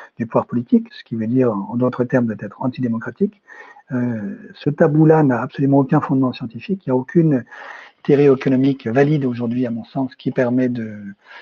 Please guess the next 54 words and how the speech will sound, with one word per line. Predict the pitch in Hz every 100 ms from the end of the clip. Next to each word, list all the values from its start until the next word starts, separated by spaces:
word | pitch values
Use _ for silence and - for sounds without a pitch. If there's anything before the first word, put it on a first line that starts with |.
| - - _ 131
de | 113 101
justifier | 104 131 - - - 160 143
l'indépendance | 135 143 143 139 139
de | 127
la | 117
Banque | 120
centrale, | - 131 226 208
ce |
qui | -
voudrait | 123 120
dire | 135 147
que | -
la | 127 135 -
politique | 151 147 143 131
monétaire | 123 123 135
pourrait | 120 117
être | 127 - 120
rendue | 123 123 123 - - - -
complètement | 170 160 156
indépendante | 127 123 127 127 123
de |
la | 107
politique | - 107 127 120
budgétaire | 120 117 127 113
des | 107
États, | 107 180 196
ce |
qui | -
n'a | 113 -
aucun | 147 131
sens | - 127
d'un | 110
point | 101 107
de |
vue | 104
économique. | - 117 208 - _ - - - _
Donc, | 139 135 -
euh, | 104 - -
je | -
crois | 143
que | 131
la | 131
décision | 131 143 151
qui | 135
vient | 131
d'être | 131 - 123
prise | 143 127
par | 123
la |
Banque | 120 127
d'Angleterre | 117 113 110 113
est |
la | 110
bonne. | 113 180 240